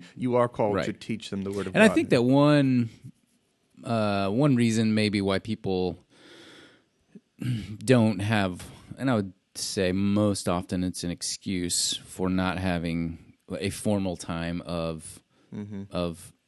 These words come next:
Speaker 2: worship, whether you call it devotions or family worship. Um, some people would, would say, "Well, no, we don't do that because it's hard with our schedules,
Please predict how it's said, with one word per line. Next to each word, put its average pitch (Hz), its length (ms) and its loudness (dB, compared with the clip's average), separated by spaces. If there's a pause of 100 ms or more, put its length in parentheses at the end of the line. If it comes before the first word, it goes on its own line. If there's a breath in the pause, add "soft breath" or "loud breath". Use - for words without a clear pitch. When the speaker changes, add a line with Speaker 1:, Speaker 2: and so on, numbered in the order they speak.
Speaker 2:
worship, 90 580 -4 (100)
whether 90 220 -2
you 87 60 -2
call 98 160 0
it 85 60 -2
devotions 87 400 -2
or 87 60 -4
family 92 260 -2
worship. 90 380 -4 (520 loud breath)
Um, 85 440 -4
some 214 220 4
people 120 300 2
would, 98 180 0 (160)
would 107 240 -2
say, 95 240 0
"Well, 135 440 6 (220)
no, 208 180 4
we 214 100 8
don't 135 360 2
do 117 220 2
that 110 500 0 (300 loud breath)
because 110 300 -2
it's 98 100 -8
hard 123 440 0
with 110 140 -4
our 85 100 -6
schedules, 147 1080 0